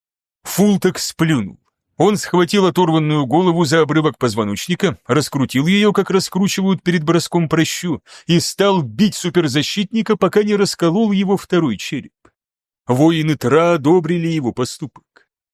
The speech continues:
После этого к Фултагу устремились другие враги, а единственным оружием в пределах досягаемости был ускорительный молот. Это изгубило Фултага.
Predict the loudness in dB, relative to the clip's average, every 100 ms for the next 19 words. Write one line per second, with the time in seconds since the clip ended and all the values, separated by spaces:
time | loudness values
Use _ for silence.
0 | _ _ 0 0 0 2 2 2 0 -2
1 | -6 -6 -2 -2 -2 -4 -4 -2 0 0
2 | -2 -2 -4 0 0 -2 -4 -6 -10 -16
3 | -20 -8 0 2 2 0 -2 -2 -2 0
4 | 0 0 0 0 0 -2 0 0 0 -2
5 | -6 -2 0 0 -2 -2 -4 0 0 0
6 | -4 -4 -2 -2 -4 -6 -6 -8 -10 -14
7 | _ _ _ _ _ _ _ 0 2 2
8 | 0 0 -4 -2 -2 -2 -4 -8 -10 -12
9 | -18